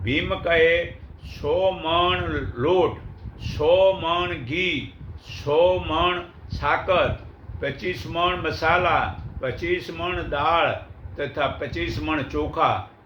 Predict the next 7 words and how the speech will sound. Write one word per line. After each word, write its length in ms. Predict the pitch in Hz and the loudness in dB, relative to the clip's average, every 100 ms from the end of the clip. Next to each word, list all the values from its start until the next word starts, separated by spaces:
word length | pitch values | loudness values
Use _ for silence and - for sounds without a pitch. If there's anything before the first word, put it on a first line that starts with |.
| - | -8
પચીસ 420 | 151 - 175 170 151 | -6 -2 -2 -2 -2
મણ 260 | 151 151 | -2 -2
શાક 540 | 131 - 139 151 160 127 | -4 -4 2 4 4 0
લાવો." 640 | 131 143 160 131 120 - - - - - - - - - | 0 0 2 0 0 -4 -16 -16 -16 -18 -20 -20 -20 -4
ચારસો 460 | 143 165 - 196 190 | 2 2 2 0 0
મણનું 460 | 185 180 185 160 | 0 0 -2 -4
સીધું 720 | - 151 139 175 180 - - | -2 -2 0 -2 -2 -4 -6